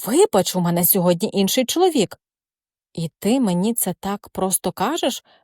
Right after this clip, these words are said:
Аж очі вилізли в Бориса. «А як я тобі маю це сказати?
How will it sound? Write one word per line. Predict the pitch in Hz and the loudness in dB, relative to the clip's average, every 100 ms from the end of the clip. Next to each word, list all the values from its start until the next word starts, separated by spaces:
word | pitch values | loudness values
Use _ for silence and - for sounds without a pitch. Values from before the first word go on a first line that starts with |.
| _ _ | _ _
Аж | 214 254 - - | -2 -2 -2 0
очі | 392 - 185 | 2 0 -6
вилізли | 156 170 160 165 160 | -2 -2 -2 -4 -6
в | 147 | -6
Бориса. | 156 226 214 165 - - _ _ _ _ | -4 -2 -2 -4 -10 -16 _ _ _ _
«А | 180 | 0
як | 196 185 180 | 2 2 0
я | |
тобі | 175 170 170 | -4 -2 -2
маю | 170 160 | -2 -4
це | - 147 | -6 -4
сказати? | 160 - 180 156 - | -2 -2 -2 -4 -6